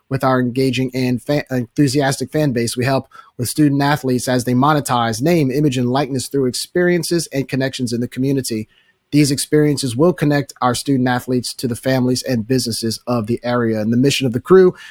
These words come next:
raises funds and makes connections to provide name, image, and likeness opportunities for U L student athletes. Again, give to the crew our law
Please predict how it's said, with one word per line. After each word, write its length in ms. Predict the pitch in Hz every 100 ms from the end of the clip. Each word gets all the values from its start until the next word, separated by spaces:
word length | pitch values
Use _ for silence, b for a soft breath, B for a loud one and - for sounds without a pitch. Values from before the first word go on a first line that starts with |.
| B -
raises 360 | 185 202 185
funds 260 | - 208 180
and 60 | 190
makes 180 | 208
connections 480 | - 190 214 - 160
to 100 | -
provide 340 | 135 127 147 139
name, 320 | 156 180 175
image, 260 | 160 160 151
and 160 | 151
likeness 480 | 147 180 147 127 - 120
opportunities 680 | 117 110 131 123 123 123 b b b -
for 180 | 151
U 240 | 127 123 120
L 100 | 117
student 380 | - 123 113 120
athletes. 420 | 120 - 113 120
Again, 360 | 123 147 120
give 180 | 110 135
to 80 | 123
the 80 | 123
crew 240 | - 151
our 140 | 127 131
law 320 | 156 160